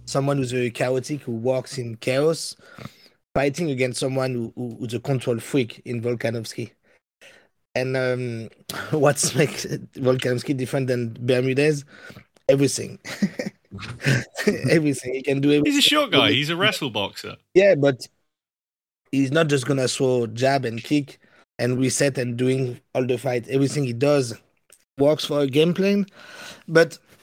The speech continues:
Speaker 1: I think it's still a risky fight for, for Volkanovski for, like, the two first ones, though.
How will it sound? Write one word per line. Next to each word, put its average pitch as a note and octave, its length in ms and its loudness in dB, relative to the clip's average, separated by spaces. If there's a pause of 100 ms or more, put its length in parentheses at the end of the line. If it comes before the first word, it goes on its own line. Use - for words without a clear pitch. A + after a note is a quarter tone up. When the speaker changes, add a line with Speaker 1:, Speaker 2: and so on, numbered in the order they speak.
(720)
Speaker 1:
I E3 80 2
think D4+ 240 4
it's G#3 80 4
still G#3+ 220 2
a D3+ 40 4
risky D3+ 300 -2
fight D3+ 300 -2
for, B2+ 420 -6
for B2+ 140 -4
Volkanovski C3 600 -4
for, B2+ 100 -6
like, A#2+ 160 -4
the A#2+ 80 0
two C3 200 -4
first A#2+ 320 -2
ones, A#2 240 -6
though. - 180 -10